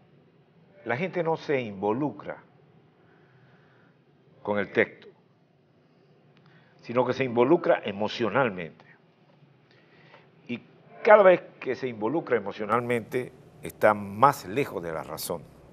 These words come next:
y más cerca de la pasión. Y hay que lograr, y eso es lo que debe hacer un liderazgo político y un liderazgo de sociedad,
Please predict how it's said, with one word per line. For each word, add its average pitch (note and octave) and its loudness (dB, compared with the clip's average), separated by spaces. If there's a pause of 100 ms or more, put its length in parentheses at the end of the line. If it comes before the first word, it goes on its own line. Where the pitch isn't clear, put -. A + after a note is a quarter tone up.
(920)
y G#2 -10
más G#2+ 4
cerca G2 2
de C#2+ -8
la C#2 -8
pasión. - -12 (3750)
Y D#3 10
hay A3 12
que G#3+ 10
lograr, A#2+ 8 (360)
y A2+ -2
eso A#2 0
es A#2 4
lo A2+ 2
que G#2+ 2
debe A2+ 6
hacer A#2 0
un A#2 -4
liderazgo G#2 -2
político F2+ -10 (960)
y A2+ 0
un G#2+ -2
liderazgo A2+ 0
de G2 -4
sociedad, F#2+ -4